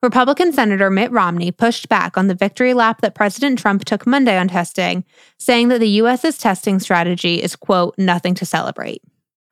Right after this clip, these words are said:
Public health officials said they are hopeful that one of at least eight vaccine candidates could be successful by the end of the year.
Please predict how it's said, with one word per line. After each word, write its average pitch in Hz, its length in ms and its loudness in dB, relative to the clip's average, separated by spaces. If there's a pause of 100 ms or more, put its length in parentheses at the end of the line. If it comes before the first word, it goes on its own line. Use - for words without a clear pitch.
Public 294 280 2
health 247 180 2
officials 196 480 -2
said 196 220 0
they 208 140 2
are 202 80 2
hopeful 190 380 -2
that 180 180 -2
one 208 240 2
of 240 100 2
at 196 140 0
least 185 320 -4
eight 240 180 0
vaccine 220 440 0
candidates 165 580 -4
could 247 240 0
be 269 100 0
successful 190 580 -2
by 180 140 0
the 170 140 -2
end 165 140 -2
of 175 100 -8
the 170 100 -4
year. - 320 -10